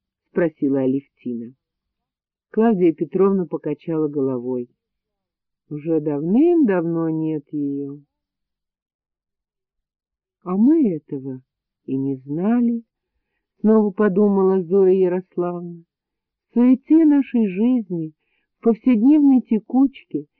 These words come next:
мы приучились не замечать, не думать друг о друге, даже мысленно не представлять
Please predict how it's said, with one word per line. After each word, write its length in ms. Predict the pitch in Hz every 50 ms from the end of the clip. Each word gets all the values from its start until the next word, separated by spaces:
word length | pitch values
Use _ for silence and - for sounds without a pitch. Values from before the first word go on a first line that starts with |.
| _ _ _ _ _ _
мы 160 | 240 262 247
приучились 640 | - 277 277 277 269 - - 311 311 294 285 240 _
не 160 | - 247 240
замечать, 720 | 202 220 226 214 214 208 - - - - 269 269 269 262 240 _ _ _ _ _ _ _ _ _ _ _
не 180 | - 190 208 214
думать 500 | 185 180 269 302 311 277 247 214 214 _ _ _ _ - -
друг 380 | - 156 160 180 208 202 - -
о 100 | 170 160
друге, 560 | 143 139 151 165 175 185 170 143 - 143 143 _ _ _ _ _ _ _ _ _ _ _ _ _ _ _ _ _ _
даже 300 | 180 233 277 254 285 311
мысленно 600 | 311 330 330 311 - - 240 233 214 202 196 196
не 140 | 208 214
представлять 800 | 190 - 240 226 185 - _ - 233 226 208 233 254 262 262 -